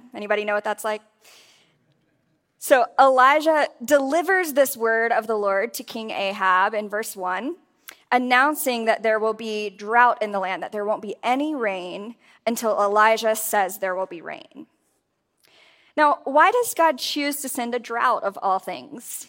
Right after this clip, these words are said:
He could have, like, turned the river into blood, like he's done in the past, or send a plague of frogs. Why a drought?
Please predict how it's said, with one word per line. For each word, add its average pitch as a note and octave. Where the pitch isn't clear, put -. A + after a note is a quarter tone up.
He C4
could C#4
have, B3
like, -
turned G3+
the A3
river A#3+
into C4
blood, C#4
like F3+
he's G#3
done G#3
in A3+
the B3
past, B3
or F#3
send A#3+
a B3+
plague C4
of C#4
frogs. A#3+
Why C#4+
a A#3+
drought? F#3